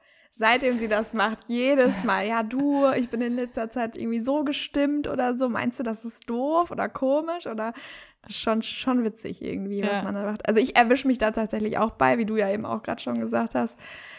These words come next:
Speaker 1: wenn ich höre, jemand ist Friseur oder keine Ahnung, dass ich sage, „Ja, du, meine Haare, die sind ja auch irgendwie so total spröde im Moment.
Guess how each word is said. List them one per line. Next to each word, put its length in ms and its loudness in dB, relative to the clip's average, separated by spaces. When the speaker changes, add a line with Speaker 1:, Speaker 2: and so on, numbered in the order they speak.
Speaker 1:
wenn 140 2
ich 140 4
höre, 260 8
jemand 280 2
ist 140 -2
Friseur 760 8
oder 500 6
keine 400 6
Ahnung, 380 4
dass 140 2
ich 120 0
sage, 240 4
„Ja, 160 6
du, 160 2
meine 360 0
Haare, 200 2
die 120 0
sind 180 4
ja 100 0
auch 140 -2
irgendwie 320 -4
so 160 2
total 560 4
spröde 480 6
im 100 4
Moment. 360 -2